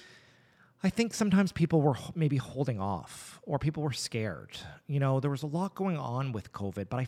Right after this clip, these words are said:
feel like there's a lot of motivation. And, um, you know, we have a really great vaccination rate here in Nova Scotia. Things are getting back to normal. And I think that we're going to renormalize. You know, at one point,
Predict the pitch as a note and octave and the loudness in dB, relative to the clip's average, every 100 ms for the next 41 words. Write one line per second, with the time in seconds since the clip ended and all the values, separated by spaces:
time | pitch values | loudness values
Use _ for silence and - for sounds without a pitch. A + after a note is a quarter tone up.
0 | - D3+ G3+ G3+ F3 - C#3+ A#2 A2 G#2+ | -4 -2 0 0 -2 -2 -4 -2 -2 0
1 | C3 B2+ A#2 A2+ F#2+ F#2+ - C3+ D#3+ - | 2 2 2 0 -2 -6 -4 -2 -2 -6
2 | - - _ D3 C3 B2+ B2+ A2+ - _ | -16 -20 _ 0 2 2 2 -2 -10 _
3 | - - B2 B2 B2 C#3+ D#3 C#3 C3+ D3+ | -20 -8 -2 -2 -2 -4 0 2 2 0
4 | - _ - C#3 C#3 A#2 G#2+ C3 E3+ C#3 | -8 _ -10 -4 -2 -2 -2 -2 0 0
5 | B2 A2 A2 - - G#2 G2 A#2 A2 A2+ | 0 0 -2 -4 -8 -6 -6 -6 -4 -2
6 | A2+ - A#2+ A2 A2 A2 G#2+ A2 A2 A2 | -4 -8 -2 0 2 2 0 -2 -2 0
7 | A2 A2+ - A2 G#2 A#2 - F#2+ G#2 G#2 | -2 -2 -2 -2 -2 -4 -4 -4 -4 -6
8 | F#2+ F#2+ F#2 - F#2+ F#2 A2 B2 C3+ C3 | -6 -4 -6 -4 -4 0 2 4 4 4
9 | C3 B2+ A#2+ - - _ - G2 G2+ G#2 | 4 2 -2 -16 -20 _ -8 -4 0 0
10 | G2+ - B2+ - C#3 C3 - C3 A#2+ A#2+ | -2 -2 -4 -2 0 0 0 0 2 0
11 | - C3+ A#2 A2+ A2+ A#2+ G#2+ G#2 F#2+ F2+ | -2 -2 0 -2 -2 -2 -2 -4 -4 -2
12 | A2 B2 C3 D3+ E3+ - _ - - - | 0 0 2 2 0 -4 _ -20 -20 -20
13 | _ - C#3 C#3 C#3 C#3 F#3 - B2+ B2 | _ -2 2 2 2 2 0 0 0 2
14 | B2 - | 0 -4